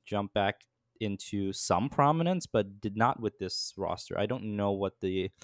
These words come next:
whole idea is of bringing in Maple. That doesn't seem like a rebuild kind of momentum, but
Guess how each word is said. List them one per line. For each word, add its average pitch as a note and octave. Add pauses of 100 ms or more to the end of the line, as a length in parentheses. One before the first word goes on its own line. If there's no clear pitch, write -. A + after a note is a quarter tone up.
(260)
whole G#2
idea F#2
is F#2
of F2+
bringing F#2
in F#2
Maple. F#2
That F#2
doesn't G#2+
seem G2+
like F#2
a F2 (720)
rebuild G#2 (400)
kind F#2+
of F2
momentum, G2+ (720)
but A2+